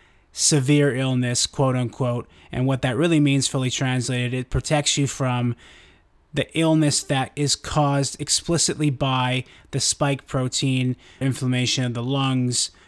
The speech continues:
which makes it impossible for you to breathe, and that's how people die from this thing. This is the danger of covid. That's what the vaccines protect you from. And by the way,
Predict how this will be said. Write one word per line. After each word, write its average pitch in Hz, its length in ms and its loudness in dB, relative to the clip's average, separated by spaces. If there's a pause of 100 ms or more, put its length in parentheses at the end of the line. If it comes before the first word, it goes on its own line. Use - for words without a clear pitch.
(140)
which 131 320 -4 (160)
makes 139 360 0
it 131 180 -2
impossible 127 640 -2
for 123 180 -6
you 120 60 -4
to 117 100 -4
breathe, 139 300 0
and 127 140 0
that's 127 220 -2
how 127 140 0
people 123 340 -4
die 131 300 2
from 147 180 -2
this 123 200 -6
thing. - 300 -10 (680)
This 160 220 2
is 143 280 2
the 143 160 0
danger 139 480 2
of 123 100 -4
covid. 151 560 0
That's 139 260 -2
what 147 100 -2
the 135 80 -2
vaccines 131 520 0
protect 147 480 -2
you 143 100 2
from. 135 480 0 (440)
And 135 640 2 (100)
by 139 220 0
the 143 120 2
way, 143 520 2